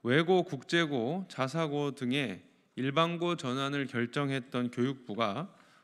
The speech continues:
국제중학교 등에 대해서는 손을 놓고 있으면서 중학교 서열화는 방치했다는 점을 지적하지 않을 수 없습니다. 교육부 차원의 제도 개선 논의도 없었을 뿐더러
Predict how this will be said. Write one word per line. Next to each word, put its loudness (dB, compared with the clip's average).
국제중학교 2
등에 0
대해서는 -2
손을 0
놓고 -4
있으면서 -6
중학교 0
서열화는 0
방치했다는 -4
점을 -2
지적하지 -4
않을 -6
수 -12
없습니다. -10
교육부 2
차원의 0
제도 0
개선 -2
논의도 0
없었을 -6
뿐더러 -6